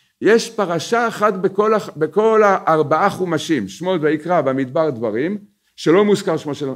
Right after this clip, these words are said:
משה רבנו. וזה הפרשה של השבת הקרובה. פרשת "ואתה תצווה",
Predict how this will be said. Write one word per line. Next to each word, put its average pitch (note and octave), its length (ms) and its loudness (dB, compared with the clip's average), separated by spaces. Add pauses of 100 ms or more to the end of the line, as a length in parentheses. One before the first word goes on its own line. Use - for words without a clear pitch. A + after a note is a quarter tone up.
משה B2+ 240 -6
רבנו. G#2 320 -4 (380)
וזה A#2 240 0
הפרשה A3 460 0
של F#3+ 140 -2
השבת D3+ 380 0
הקרובה. A2+ 340 -6 (400)
פרשת B2 340 0
"ואתה F#3 280 0
תצווה", F3+ 560 0